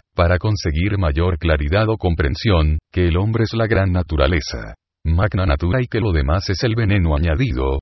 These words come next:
mezclado o injertado en la naturaleza. El fundamento de nuestra segunda entidad,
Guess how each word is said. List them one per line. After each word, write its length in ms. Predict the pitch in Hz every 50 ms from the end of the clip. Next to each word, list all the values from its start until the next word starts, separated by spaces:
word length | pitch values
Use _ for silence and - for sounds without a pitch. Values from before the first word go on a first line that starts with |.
| - -
mezclado 500 | 85 90 80 - - 98 95 95 95 101 101
o 40 | 87
injertado 680 | 76 71 - - 90 69 - 92 95 101 107 117 117 98
en 140 | 73 65
la 100 | 71 82
naturaleza. 800 | 78 71 71 78 78 71 67 82 87 71 - - 65 57 52 53 - _ _ _ _ _ _ _ _ _ _ _ _ _ _ _ _ -
El 160 | 87 87 80
fundamento 640 | - - 110 104 87 87 80 90 92 90 85 92 90
de 100 | 92 78
nuestra 320 | 71 - - - 110 107
segunda 480 | - - 67 65 76 80 80 80 104 113
entidad, 640 | 110 87 95 98 101 110 92 78 71 71 76 73